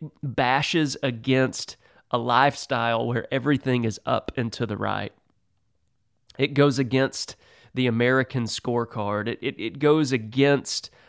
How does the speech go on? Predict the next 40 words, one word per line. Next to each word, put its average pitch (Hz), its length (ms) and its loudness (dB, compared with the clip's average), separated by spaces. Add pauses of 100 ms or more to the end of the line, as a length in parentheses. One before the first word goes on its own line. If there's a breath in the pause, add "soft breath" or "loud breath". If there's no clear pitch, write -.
(140)
uh, 117 460 2 (220 soft breath)
uh, 123 180 0
labeling 135 800 4
everything 127 720 0 (180)
good, 131 360 2
bad, 120 380 4 (120)
right, 113 360 0
or 113 160 -6
wrong. 117 480 -2
It, 123 220 -4
it, 139 240 -4 (340 soft breath)
it, - 280 -4
nature 165 420 2
just 139 240 -4
kinda 135 240 -4
says, 117 220 -8
"Hey, 135 160 -4
this, 120 200 -6
this 131 180 -12
just - 300 -14
is 165 180 -2
what 123 180 2
it - 80 -8
is. - 540 -2 (680)
This 156 200 -2
is 117 120 -4
just, - 380 -2 (200 soft breath)
this 151 180 -4
is 147 100 -2
just - 280 -4
the 120 60 -4
music. 113 520 0
This 147 220 -4
is 151 100 -6
just - 260 -8
how 127 320 -2
it - 120 -10
works. 135 340 -4
This 147 300 -4
is, 151 260 -2